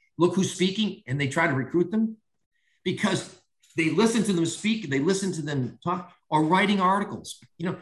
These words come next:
there are so many ways to build your brand, to build your presence.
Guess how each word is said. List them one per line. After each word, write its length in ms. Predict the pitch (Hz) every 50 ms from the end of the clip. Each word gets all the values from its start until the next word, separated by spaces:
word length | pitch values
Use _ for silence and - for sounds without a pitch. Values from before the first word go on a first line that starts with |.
| - - -
there 120 | 190 190
are 40 | 170
so 400 | - - - - 254 262 285 277
many 200 | 269 269 269 247
ways 380 | 220 208 208 208 214 190 -
to 60 | - 151
build 440 | 123 113 147 185 214 233 220 170
your 100 | 170 180 143
brand, 440 | 123 139 165 196 202 196 190 165 131
to 60 | 120
build 420 | 110 - 156 185 202 208 - -
your 80 | 160 -
presence. 560 | - - 175 185 180 170 117 - - -